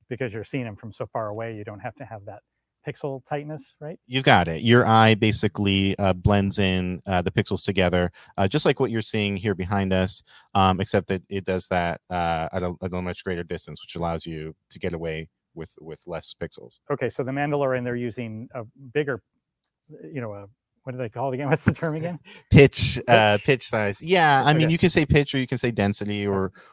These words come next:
Speaker 2: or whatever is easier for you.
Speaker 1: I always
Speaker 2: So
Speaker 1: wanna say pixels, that's my problem. So
Speaker 2: I
Speaker 1: it's not
Speaker 2: know, I
Speaker 1: pixels, it's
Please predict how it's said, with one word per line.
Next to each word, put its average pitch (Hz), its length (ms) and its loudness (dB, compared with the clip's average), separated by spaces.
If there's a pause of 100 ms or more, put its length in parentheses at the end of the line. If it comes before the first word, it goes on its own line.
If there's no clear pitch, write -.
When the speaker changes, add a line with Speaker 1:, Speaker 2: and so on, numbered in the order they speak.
Speaker 2:
or 101 140 6
whatever 101 320 4
is 98 140 -2
easier 95 260 0
for - 140 -6
you. 92 140 -2
Speaker 1:
I - 20 0
always 95 140 -2
Speaker 2:
So 135 220 6
Speaker 1:
wanna 127 120 4
say 131 160 -4
pixels, 110 500 -10
that's - 180 -16
my 110 100 -14
problem. 101 360 -14
So - 120 -8
Speaker 2:
I 120 100 4
Speaker 1:
it's 127 100 4
not 120 300 4
Speaker 2:
know, 160 60 4
I - 40 4
Speaker 1:
pixels, 113 320 -6
it's 127 180 -10